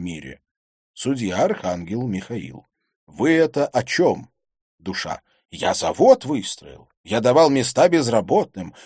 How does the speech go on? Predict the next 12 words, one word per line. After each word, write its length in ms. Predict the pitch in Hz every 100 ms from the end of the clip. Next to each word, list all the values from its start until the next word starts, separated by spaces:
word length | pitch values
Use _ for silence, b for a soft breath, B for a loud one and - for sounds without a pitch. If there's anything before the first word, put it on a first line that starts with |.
| B
Я 120 | 120
кормил 380 | 135 143 180 180
их 120 | 139
семьи. 460 | - 131 175 175 113
Я 200 | 90 120
создавал 500 | - 120 117 156 160
вещи, 480 | 123 165 196 - 180
что 180 | -
людям 380 | 117 175 160 135
жизнь 480 | - 147 240 220 214
скрашивали. 880 | - - 160 143 - 92 87 82 -
Э-э? 460 | 139 147 135 269